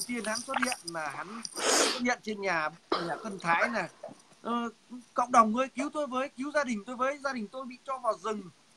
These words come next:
Bây giờ không biết là ở chỗ nào. Ờ, công an nó bắt nó đưa vào trong rừng như thế này." Nó, nó, nó đem, nó vứt, nó đem con bỏ rừng như này, cộng đồng ơi cứu chúng tôi với, chúng tôi sợ lắm. Dạo này lên chửi Đảng, chửi nhà nước như gì. Mình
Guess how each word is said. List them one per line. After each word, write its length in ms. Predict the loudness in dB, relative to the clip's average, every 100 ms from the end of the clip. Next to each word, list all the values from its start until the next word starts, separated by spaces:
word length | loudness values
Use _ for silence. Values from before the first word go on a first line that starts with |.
| -12
Bây 240 | -6 -2 2
giờ 180 | 2
không 200 | 0 -2
biết 200 | 0 0
là 100 | 0
ở 180 | 4 4 2
chỗ 100 | -2 -2
nào. 360 | -2 -4 -6 -12 -20 -20 -20 -20 -20 -6
Ờ, 220 | -4 -2
công 160 | -4 -4
an 200 | -4 -4
nó 80 | -2
bắt 180 | -2 -2
nó 80 | -8
đưa 200 | -6 -2
vào 140 | -2
trong 200 | -2 -6
rừng 240 | -6 -6
như 120 | -4 -6
thế 80 | -2
này." 320 | 0 0 -2 -10 -20 -6
Nó, 160 | -2 0
nó, 140 | 0
nó 120 | -2
đem, 260 | 0 -2 0
nó 60 |
vứt, 140 | -2 -4 _ -18
nó 100 | -6
đem 160 | -2 -2
con 180 | -2 -2
bỏ 180 | 0 0
rừng 180 | 0 -2
như 100 | -2
này, 220 | 0 0 0
cộng 200 | -2 4
đồng 200 | 4 4
ơi 80 | -2
cứu 160 | -4 -6
chúng 100 | -4
tôi 160 | 0 2
với, 180 | 2 -2
chúng 80 | -2
tôi 120 | -4 -2
sợ 280 | 0 0 0
lắm. 220 | -2 -4 -20 -20 -20 -20 -20 -20 -20 -20 -20 -14
Dạo 200 | -4 0
này 220 | 2 0 -2
lên 220 | -4 -6 -6
chửi 180 | -6 -2
Đảng, 240 | -2 -2
chửi 120 | -8 -8
nhà 140 | -6
nước 260 | -6 -8 0
như 240 | 2 2 2
gì. 340 | 2 2 0 -10 -20 -20 -20 -16 -16 -16 -10
Mình 160 | -2